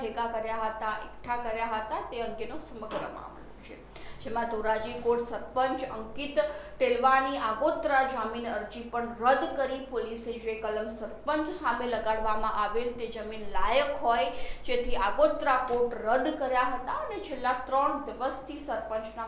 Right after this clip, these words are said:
ઘરને પોલીસે બાનમાં લીધું હોય ત્યારે પોલીસ પર સરપંચે આક્ષેપો કર્યા છે કે સરપંચના પરિવાર દ્વારા કોઈ પણ પ્રકારનું પગલું ઉઠાવવામાં આવશે તો તેમના જવાબદાર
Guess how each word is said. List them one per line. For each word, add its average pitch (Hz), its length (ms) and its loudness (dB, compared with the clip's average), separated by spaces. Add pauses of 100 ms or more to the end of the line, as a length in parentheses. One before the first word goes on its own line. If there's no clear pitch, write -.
ઘરને 214 340 -6 (440)
પોલીસે 240 360 0 (160)
બાનમાં 277 480 4
લીધું 254 380 -2
હોય 247 260 2
ત્યારે 233 280 0 (100)
પોલીસ 233 240 -4 (160)
પર 226 160 0 (100)
સરપંચે 220 640 -6
આક્ષેપો 277 720 -4
કર્યા 240 320 2 (100)
છે 370 160 -6
કે 381 140 -4
સરપંચના 254 580 -2 (100)
પરિવાર 226 440 4
દ્વારા 233 460 2
કોઈ 226 200 -2
પણ - 220 -2
પ્રકારનું 214 480 -4
પગલું 226 400 -4 (400)
ઉઠાવવામાં 233 760 6
આવશે 233 460 0
તો - 160 0
તેમના 233 260 2 (100)
જવાબદાર 220 520 4